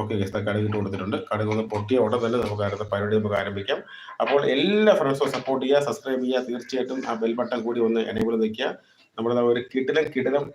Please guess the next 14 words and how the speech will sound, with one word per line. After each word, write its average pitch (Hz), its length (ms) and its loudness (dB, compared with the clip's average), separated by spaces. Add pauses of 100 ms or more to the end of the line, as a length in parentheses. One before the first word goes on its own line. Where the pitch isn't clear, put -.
(180)
അടിപൊളി 151 440 2
ഒരു 120 160 0
ചീരത്തോരനാണ് 113 540 2
വെക്കാൻ 110 240 0
പോണത്. 107 200 2 (440)
നമ്മൾ 120 240 0
പുറത്തുനിന്ന് 123 340 0
മേടിച്ച 107 180 0 (120)
ചീരയല്ല, 117 300 4 (100)
ഇത് 117 60 0 (100)
നമ്മുടെ 131 280 4
ചീര 123 200 4
തന്നെയാണ്. 113 320 4
നമ്മളിവിടെ 113 380 2